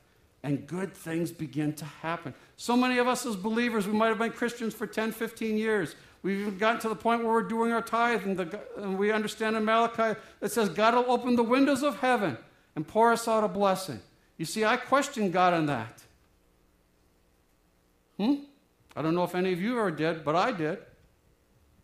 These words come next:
I had been a believer for a long time, and from my very first paycheck on, I'm thankful that I had parents that taught me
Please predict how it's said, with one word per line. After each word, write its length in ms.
I 80
had 160
been 140
a 40
believer 380
for 180
a 80
long 440
time, 320
and 140
from 180
my 180
very 240
first 320
paycheck 440
on, 160
I'm 100
thankful 400
that 120
I 60
had 220
parents 380
that 180
taught 240
me 160